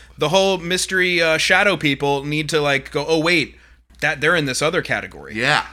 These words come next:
Speaker 1: They should probably get in."
Speaker 2: They actually started a whole, a new genre. That's how you get in. When you, if you start your own genre, that's how you get into the rock.
Speaker 1: Well, that's why Fela is on the list, right?
Speaker 2: He better get in, man.
Speaker 1: The Afrobeat, right?
Speaker 2: Fela.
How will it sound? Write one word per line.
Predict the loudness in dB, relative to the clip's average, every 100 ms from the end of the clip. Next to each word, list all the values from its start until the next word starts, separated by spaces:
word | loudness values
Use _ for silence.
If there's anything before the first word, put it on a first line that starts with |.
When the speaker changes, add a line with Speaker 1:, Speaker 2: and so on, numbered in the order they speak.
| -6
Speaker 1:
They | -4
should | -2 -4
probably | -2 -2 -2 -8
get | -10 -10
in." | -10 -12 -8
Speaker 2:
They | 0 2
actually | 2 0 -2
started | -2 0 0 0 -4
a |
whole, | -6 -8 -8 -8
a |
new | -8 -8
genre. | -6 -6 -8 -4
That's | 0 0 0
how |
you | -2
get | -2
in. | -4
When | -6
you, | -4
if | -4
you | -2
start | 0 2 2
your | 2
own | 2 2
genre, | 0 0 0 -4 -4
that's | 0 0 0
how |
you | -2 -2
get | -2
into | -2 -4
the | -6
rock. | -6 -6 -8 -8
Speaker 1:
Well, | -2
that's | 0 0 0
why | -2
Fela | 0 0 0 -2 -6
is | -10 -8
on | -8
the | -8
list, | -8 -8
right? | -6 -4 -6 -12
Speaker 2:
He | -14
better | -12 -12
get | -14 -14
in, | -14
man. | -12 -14 -16 -20 -12
Speaker 1:
The | -2
Afrobeat, | 0 0 -2 -4 -6
right? | -6 -6
Speaker 2:
Fela. | -6 -6 -6 -6 -8 -10